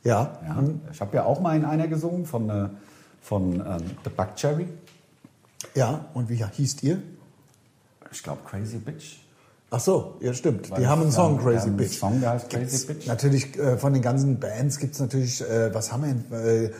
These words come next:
Speaker 1: von Kiss gibt's natürlich Kiss Forever Band.
Speaker 2: Kiss Forever.
Speaker 1: Das finde ich
Speaker 2: Ja.
Speaker 1: ein bisschen einfallslos.
Speaker 2: Finde ich auch. Finde ich auch. Also
Speaker 1: Ja. Dann gibt's aber Creatures of the Night, das war ein Album von Kiss.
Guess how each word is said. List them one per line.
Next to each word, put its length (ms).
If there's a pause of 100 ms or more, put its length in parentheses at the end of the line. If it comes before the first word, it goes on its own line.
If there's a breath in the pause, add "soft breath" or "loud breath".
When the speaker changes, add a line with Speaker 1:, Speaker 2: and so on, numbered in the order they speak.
Speaker 1:
von 180
Kiss 440
gibt's 240
natürlich 520
Kiss 200
Forever 400
Band. 340
Speaker 2:
Kiss 220
Forever. 460
Speaker 1:
Das 140
finde 140
ich 60
Speaker 2:
Ja. 40
Speaker 1:
ein 60
bisschen 160
einfallslos. 680
Speaker 2:
Finde 280
ich 100
auch. 260 (320)
Finde 220
ich 120
auch. 360
Also 320
Speaker 1:
Ja. 200 (400 loud breath)
Dann 120
gibt's 220
aber 180
Creatures 460
of 180
the 80
Night, 360
das 140
war 140
ein 60
Album 280
von 180
Kiss. 340